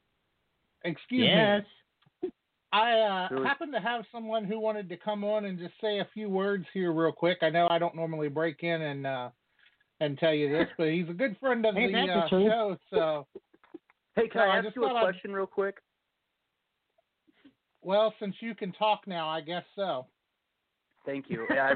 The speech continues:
Speaker 3: my throat's getting a little scratchy already. But I just wanted to point out that I, I appreciated the "This is awesome" chant. You're doing a phenomenal job because I know Jeremy doesn't take the time to, to tell you that.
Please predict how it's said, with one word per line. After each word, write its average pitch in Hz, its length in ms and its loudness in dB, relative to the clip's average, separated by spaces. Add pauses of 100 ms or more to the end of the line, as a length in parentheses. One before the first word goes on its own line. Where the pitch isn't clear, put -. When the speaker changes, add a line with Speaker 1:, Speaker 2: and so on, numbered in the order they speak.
(140)
Speaker 3:
my 131 240 -4
throat's 139 300 -2
getting 135 140 -4
a 127 60 -6
little 120 240 -6
scratchy 120 420 -4
already. 110 420 -4 (380)
But 165 240 0 (240)
I 165 80 -2
just 220 240 -2
wanted 214 180 -4
to 175 80 -4
point 175 300 -4
out 165 260 2
that 135 240 2
I, 139 120 4
I 139 160 2
appreciated 147 680 -2
the 131 80 -8
"This 131 240 -2
is 135 100 -2
awesome" 123 460 -2
chant. 117 240 -8
You're 120 120 -8
doing 123 200 -4
a 110 120 -8
phenomenal 113 420 -2
job 110 300 -2
because 120 160 -6
I 135 100 4
know 165 160 -2
Jeremy 135 380 -2
doesn't 113 300 -4
take 120 220 -2
the 107 60 -10
time 117 380 -4
to, 107 200 -10
to 113 160 -10
tell 117 140 0
you 107 160 -6
that. 104 220 -4